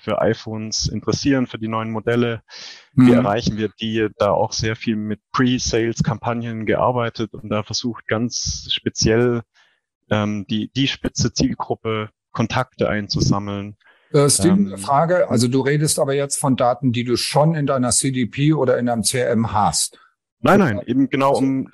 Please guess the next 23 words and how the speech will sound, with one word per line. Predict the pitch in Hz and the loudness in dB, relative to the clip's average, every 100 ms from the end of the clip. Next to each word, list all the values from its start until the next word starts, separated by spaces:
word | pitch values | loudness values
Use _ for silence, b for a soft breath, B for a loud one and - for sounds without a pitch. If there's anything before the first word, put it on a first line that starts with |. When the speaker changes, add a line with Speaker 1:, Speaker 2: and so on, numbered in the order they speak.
| - | -4
Speaker 1:
also | 113 | -2
ich | - - | -2 2
sag, | 135 | 2
ich | - 151 | 2 0
rede | 139 | 0
jetzt | 131 - | -2 0
Lead | 147 - | 0 0
Management, | 156 160 - 151 165 160 | 0 0 -2 -2 -2 2
Speaker 2:
Ja, | 156 | 2
genau, | 185 127 | 4 0
Speaker 1:
ähm, | 120 120 | 0 -4
Speaker 2:
okay, | 123 110 | -6 -4
gut, | 95 82 | -4 -4
Speaker 1:
also | - 87 | 0 0
Speaker 2:
gut. | 110 - | 0 -2
Speaker 1:
di-, | 135 | -2
digitales | - 147 - 135 131 117 | -2 -2 2 4 4 2
Lead | 135 160 | -2 0
Management, | 147 143 - 143 143 139 | -4 -4 -6 -4 -4 0
Speaker 2:
Ja. | - | 2
Speaker 1:
Audience | 127 131 123 | 2 0 -2
Spaces | - 135 120 120 | -2 -2 -4 -4
aufzubauen, | 110 123 - 117 120 117 117 | -2 -2 -4 -4 -2 -2 -6